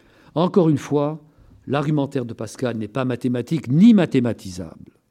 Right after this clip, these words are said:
Il ne vise pas à convaincre, mais à persuader, à échauffer,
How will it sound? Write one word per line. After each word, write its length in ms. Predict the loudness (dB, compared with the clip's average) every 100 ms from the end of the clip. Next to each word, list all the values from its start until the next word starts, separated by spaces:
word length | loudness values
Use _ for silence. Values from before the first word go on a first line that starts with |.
| _ _ _ _ _ _ _ -6
Il 160 | 0
ne 80 | 2
vise 320 | 2 2 0 0
pas 200 | -2 -2
à 60 | -2
convaincre, 840 | 0 0 0 -2 -6 -10 -16 _ _ _
mais 120 | -8 -6
à 80 |
persuader, 800 | -4 -2 -4 -4 -2 -2 -6 -18 _ _ _ _
à 160 | -10 0
échauffer, 760 | 0 2 2 2 0 -2 -2 -6